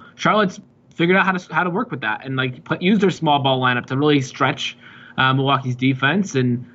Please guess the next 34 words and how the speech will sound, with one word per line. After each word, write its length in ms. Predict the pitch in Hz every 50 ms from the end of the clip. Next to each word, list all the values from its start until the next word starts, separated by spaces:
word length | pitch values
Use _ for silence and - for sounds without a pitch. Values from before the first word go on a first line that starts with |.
| - -
and 120 | 117 123
find 300 | - - 139 139 160 170
those 180 | 165 156 156 151
crevices 520 | - - 147 139 135 135 131 135 131 131
in 80 | 131 135
the 80 | 131 123
lane 460 | 120 127 127 127 143 180 196 180 143
and, 120 | 131 123
and 140 | 107 123 123
be 80 | 135 143
able 240 | 143 135 131 127
to 40 | 127
score 600 | - - - 143 139 143 147 151 156 156 156 - - - - - -
and, 160 | 120 127 120
and 180 | 131 131 131 127
build 260 | 143 151 151 147 127
leads. 560 | 135 143 165 202 175 131 123 127 131 - - - - - - - _ -
And 180 | 147 151 151 151
then 400 | 147 147 147 143 143 143 143 - - - - - - -
in 200 | 139 135 135 127
Charlotte, 640 | - - 151 151 185 202 190 160 151 185 190 - _ _ -
uh, 200 | 131 127 127 123
back 260 | 123 139 143 139 -
in 80 | 147 147
November, 720 | 147 139 127 127 147 175 180 160 143 139 147 156 - - - _ - _ _ - - _ _ -
uh, 260 | 127 127 127 127 120 -
the 100 | 139 131
Bucks 320 | 131 160 160 160 - -
switched, 720 | - - 147 165 170 165 - - - - _ _ - - _ -
uh, 360 | 139 135 131 131 127 127 104 - - - - _ -
to 260 | - 143 147 147 143
a, 320 | 135 135 131 131 127 127
uh, 240 | 123 120 120 120 117 117 - -
a, 160 | 143 127